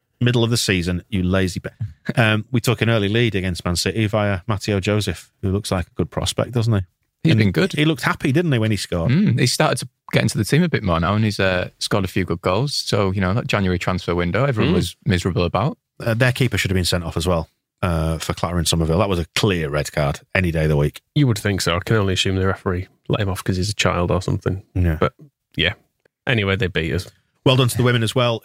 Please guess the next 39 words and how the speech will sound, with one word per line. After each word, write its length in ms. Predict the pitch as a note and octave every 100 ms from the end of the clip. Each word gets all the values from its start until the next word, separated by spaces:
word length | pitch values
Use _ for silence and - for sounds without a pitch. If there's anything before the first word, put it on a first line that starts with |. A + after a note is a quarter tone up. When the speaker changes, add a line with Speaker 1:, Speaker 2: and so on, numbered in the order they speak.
| -
Speaker 1:
who 380 | G#2+ G#2 G2+ - -
went 220 | A2+ G2+
to 140 | -
Liverpool 380 | G2 A2 G2 G2
Feds, 460 | - B2 G#2 E2+ -
who 100 | G#2
I 40 |
think, 140 | F#2 D3
have 100 | A2+
they 100 | F3
been 140 | E3+
promoted 400 | D#3 C#3+ C#3+ A#2+
now, 180 | G#2+ F#2
the 260 | F2 F2+ D2 _
Speaker 3:
Not 200 | - C#3+ -
quite. 260 | C#3+ B2+
Speaker 1:
Liverpool 240 | A2+ F#2+ F#2+
Feds, 140 | F#2+
but 100 | F#2+
they 80 | F2+
should 200 | - G#2
get 140 | F2+
up 120 | F#2
there, 140 | - D#2
shouldn't 140 | G#2
Speaker 3:
They 80 | C3
Speaker 1:
they? 20 | B2+
Speaker 3:
were, 220 | B2 B2 -
they, 280 | C#3+ C3+ C3+
a 60 | C3
point 320 | - D#3+ C3+
in, 240 | B2+ B2
uh, 220 | C#3 C3 B2
a 80 | C#3
win, 120 | D3+
or 140 | B2
winning 280 | B2 C3+ A#2
this, 140 | A2
sorry, 380 | - - G#2+ G#2